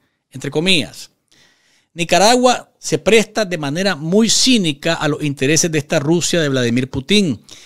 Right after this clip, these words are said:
que busca tener en América Central condiciones para transformar, si así lo quieren, a Nicaragua en un centro de operaciones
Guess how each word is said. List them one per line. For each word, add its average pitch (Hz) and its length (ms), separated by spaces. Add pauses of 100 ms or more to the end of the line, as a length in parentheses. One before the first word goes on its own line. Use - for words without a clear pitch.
(300)
que 180 140
busca 220 300
tener 196 480
en 170 160
América 196 440
Central 175 460
condiciones 185 680
para 165 200
transformar, 143 720 (440)
si - 180
así 156 240
lo 190 180
quieren, 190 360
a 160 100
Nicaragua 135 720 (260)
en 135 160
un 208 160
centro 220 500
de 135 60
operaciones 180 840